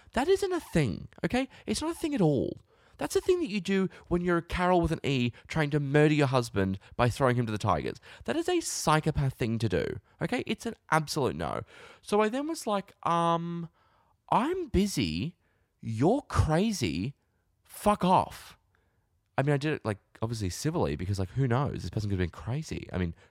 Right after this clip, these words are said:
when I say could have been, was clearly crazy. So I was like, "Uh, no. Uh, I'm busy. No." So anyway, um,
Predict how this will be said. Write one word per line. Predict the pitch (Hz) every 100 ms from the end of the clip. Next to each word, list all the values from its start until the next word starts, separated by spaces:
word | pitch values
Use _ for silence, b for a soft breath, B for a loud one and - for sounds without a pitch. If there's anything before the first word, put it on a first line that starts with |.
| b
when | - 123
I |
say | 113
could | - 143
have |
been, | - 80 82 b b
was | 95 -
clearly | - 143 170 120
crazy. | - 58 - - - B B
So | -
I |
was | 180
like, | 175 -
"Uh, | 147 147 - _ _
no. | 139 143 147 170 120 69 143 - b b -
Uh, | 120 -
I'm | 123 170 160
busy. | 151 143 95 98 113 _ _ -
No." | 113 127 135 160 190 - - - b b b b b
So | -
anyway, | 190 226 123 92 -
um, | - 120 117 117 117 113 120